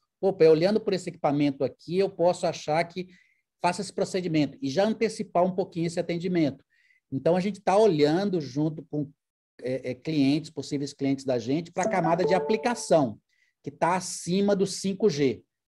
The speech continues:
A tecnologia do cinco G tá relativamente desenvolvida.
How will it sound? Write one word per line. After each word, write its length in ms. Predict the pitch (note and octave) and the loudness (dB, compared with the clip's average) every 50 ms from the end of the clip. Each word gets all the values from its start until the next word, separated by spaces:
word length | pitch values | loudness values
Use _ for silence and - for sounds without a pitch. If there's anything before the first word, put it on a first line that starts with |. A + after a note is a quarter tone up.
| _ _ _ - | _ _ _ -10
A 100 | C3 C#3 | -8 -8
tecnologia 720 | - - - G#3+ A3+ C4+ A#3+ A#3+ A#3 G#3+ F#3 F#3+ G3+ G3 | -2 0 2 2 2 2 2 2 4 4 4 4 2 0
do 80 | F#3 E3 | 0 -4
cinco 240 | D#3 - F#3 E3 E3+ | -6 -8 -8 -8 -6
G 120 | D3 F3+ | -4 -4
tá 160 | G3 F#3+ G3+ | -2 -2 -4
relativamente 720 | F3 D#3 G3+ A3 A#3+ A#3 A#3 G#3 G#3 G3 F#3 F#3 F3+ F#3 G3+ | -2 0 0 0 0 -2 -2 -2 -2 0 0 -2 -4 -6 -8
desenvolvida. 720 | F3+ F3 G3 G3 F#3+ G3+ F#3+ D3+ C#3+ C#3+ C3 A2+ A2 - | -6 -6 -2 2 4 4 4 4 2 0 0 0 -2 -6